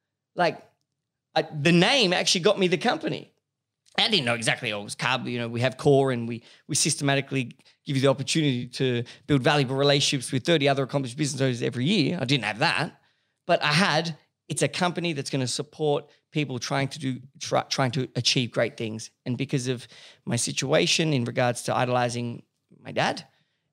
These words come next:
it was great things in business. And, and, and th-, fr-, from there, I actually ran back. I, I still have the original notes in my phone. I've shown you before, I think, but it says, like, little lame shit like,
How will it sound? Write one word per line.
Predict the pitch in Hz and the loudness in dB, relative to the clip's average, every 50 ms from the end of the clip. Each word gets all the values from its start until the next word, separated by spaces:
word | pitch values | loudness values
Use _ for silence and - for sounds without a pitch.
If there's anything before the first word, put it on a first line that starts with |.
| _ _ - | _ _ -2
it | 151 | -2
was | 139 135 120 - - _ _ _ _ _ _ | 0 0 -2 -4 -8 _ _ _ _ _ _
great | - 135 120 110 | -2 -2 -2 -2
things | - 123 113 107 117 | -2 -4 -4 -4 -4
in | 110 104 | -6 -6
business. | 104 107 - - 85 87 - - - _ _ _ _ _ _ | -6 -8 -8 -10 -12 -12 -14 -16 -18 _ _ _ _ _ _
And, | - 117 120 113 110 107 - - - _ _ _ _ - | -8 -6 -6 -4 -6 -8 -10 -14 -20 _ _ _ _ -6
and, | 117 113 110 110 107 - - - _ _ _ _ _ _ _ | -4 -2 -2 -2 -4 -6 -10 -16 _ _ _ _ _ _ _
and | - 123 131 | -2 0 0
th-, | 151 - - - | 0 -2 -4 -8
fr-, | - - 131 - | -8 -8 -8 -8
from | - - - 127 120 | -4 0 0 2 2
there, | 123 156 - 370 349 - _ _ _ _ _ _ _ _ _ _ _ - | 2 2 0 0 -6 -10 _ _ _ _ _ _ _ _ _ _ _ -2
I | 131 127 - - | -2 -2 0 0
actually | 170 185 196 147 - 131 117 | 0 0 0 0 -2 -2 -2
ran | 113 123 139 165 165 147 | 0 0 2 2 2 2
back. | 117 143 151 135 135 - - - - - - _ _ - | 2 2 2 0 0 -2 -8 -14 -18 -20 -20 _ _ -2
I, | 175 196 - | -2 0 0
I | - | 0
still | 175 - 330 403 | -2 -2 -2 -2
have | - - | -2 -2
the | 220 | -2
original | 196 185 180 190 180 160 156 | -2 -2 -2 -2 -2 -2 -2
notes | 156 151 143 - | -2 -2 -2 -2
in | - 139 | -4 -4
my | 127 123 | -4 -4
phone. | 113 - 143 135 120 - - _ _ _ _ _ _ - | -4 -6 -6 -6 -6 -8 -12 _ _ _ _ _ _ -6
I've | - - | -6 -4
shown | - - - - 131 | -2 -2 -2 0 0
you | 127 127 | -2 -2
before, | 120 117 110 120 - | -4 -6 -8 -8 -6
I | - 104 | -6 -4
think, | 120 131 147 147 | -4 -6 -2 0
but | 175 156 120 - | 0 0 2 2
it | 156 151 - - - - - - | 0 -2 -2 -12 -20 -20 -16 -10
says, | - - 185 165 143 | -6 -4 -2 -2 0
like, | 139 135 131 | 0 0 0
little | 147 147 139 127 | 0 0 0 0
lame | 131 127 127 127 127 123 | 0 0 0 0 0 -2
shit | 120 - 139 127 - | -2 -4 -4 -4 -6
like, | 104 - - - - | -6 -8 -8 -10 -14